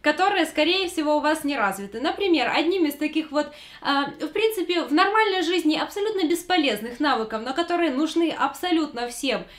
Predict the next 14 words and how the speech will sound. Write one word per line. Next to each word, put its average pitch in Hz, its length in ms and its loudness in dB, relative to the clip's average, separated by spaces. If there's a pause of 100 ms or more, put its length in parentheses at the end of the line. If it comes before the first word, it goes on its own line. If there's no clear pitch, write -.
(160)
кто 294 320 4
сдаёт, 247 480 0
э, 240 400 0
немецкий 254 500 0
на 311 140 0
языковой 330 400 0
сертификат, 359 640 -2 (400)
это 359 440 4
умение 294 540 2
разговаривать 285 800 0
про 277 160 0
солнечную 277 760 0
энергию, 254 540 -2 (280)
электроавтомобили, 285 1400 0